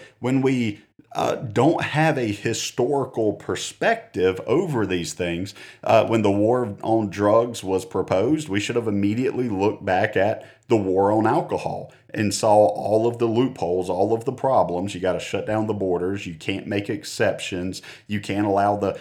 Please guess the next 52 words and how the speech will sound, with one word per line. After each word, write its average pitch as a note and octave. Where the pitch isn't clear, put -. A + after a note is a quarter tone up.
the F#2+
doctors A2+
to G#2
prescribe F#2
something F2+
that F#2+
would G2+
be G2+
illegal G2+
if F2+
Joe G#2+
made G2+
it F#2+
in G2
his G#2
bathtub. A2
You A2+
know, A2
we A2
have A2
to -
cut -
out A#2+
the A#2+
exceptions F#2+
if G2+
we're G#2+
really B2
going A2+
to G2+
try A#2
to G2
rid A#2
ourselves G#2+
with F2+
this. -
We G2+
gotta F#2+
keep B2+
it B2
from D3
coming A2+
in. F2+
We G2
gotta F#2
quash A#2+
down G#2
on G#2
the G2+
production A2
of F2
it, F#2